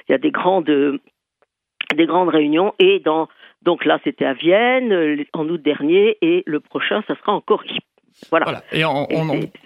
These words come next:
Speaker 2: on consacrera
Speaker 1: c'est très
Speaker 2: une émission.
Speaker 1: important, c'est très important qu'il y ait quand même, qu'il y ait une, une esp-, une,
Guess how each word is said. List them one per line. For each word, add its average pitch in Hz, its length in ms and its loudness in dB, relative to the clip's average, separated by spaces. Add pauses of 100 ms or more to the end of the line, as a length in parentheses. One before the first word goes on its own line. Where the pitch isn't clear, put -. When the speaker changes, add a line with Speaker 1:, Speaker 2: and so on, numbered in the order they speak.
Speaker 2:
on - 100 -8
consacrera 214 600 -2
Speaker 1:
c'est 277 40 -2
très 226 100 2
Speaker 2:
une 220 60 0
émission. 247 300 2
Speaker 1:
important, 302 160 -2 (280)
c'est 262 120 0
très 285 200 0
important 269 580 0
qu'il 240 180 -4
y 240 80 2
ait 240 80 2
quand 233 160 0
même, 254 260 0 (340)
qu'il 220 100 4
y - 20 0
ait - 20 0
une, 208 80 0
une 202 280 2
esp-, - 200 -4
une, 196 220 -4